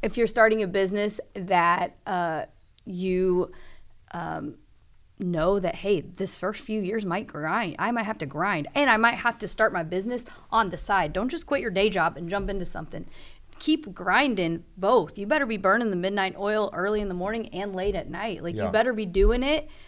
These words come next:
Speaker 1: Uh, I don't know. What else?
Speaker 2: Yeah, no. Push it and, uh, be patient.
Speaker 1: Work that thing.
Speaker 2: I think that we can't, we can't understand the value of patience.
Speaker 1: Yeah.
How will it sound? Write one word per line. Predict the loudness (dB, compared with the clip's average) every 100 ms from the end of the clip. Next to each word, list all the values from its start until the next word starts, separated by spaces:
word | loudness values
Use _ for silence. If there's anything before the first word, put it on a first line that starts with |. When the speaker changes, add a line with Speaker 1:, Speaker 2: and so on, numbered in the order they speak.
| -20 -18 -6
Speaker 1:
Uh, | -2 0 0 -4
I | -8
don't | -6
know. | -4 -2
What | -2
else? | -4 -4 -8 -20 -10
Speaker 2:
Yeah, | -4 -4 -4
no. | -4 -4 -6 -14
Push | -10 -6 -2 0
it | 0 -2 -20 -14
and, | -8 -6 -4 -4
uh, | -6 -8 -12
be | -12
patient. | -12 -12 -12 -12 -16 -20 -12
Speaker 1:
Work | -4 -4 -4
that | -10 -10
thing. | -12 -14 -10
Speaker 2:
I | -8
think | -6 -6 -6
that | -6
we | -8
can't, | -10 -8 -6 -8 -12 -18 -18 -20 -20 -20 -20 -20 -20 -20 -20 -20 -20 -20 -18 -18 -18 -18 -20 -20 -18 -18 -16 -16 -14 -12 -10 -12 -14 -16 -16 -14 -14
we | -14
can't | -10 -6 -4
understand | -4 -6 -6 -6
the | -6
value | -4 -2 -4
of | -6 -10
patience. | -14 -14 -16 -16 -12
Speaker 1:
Yeah. | -10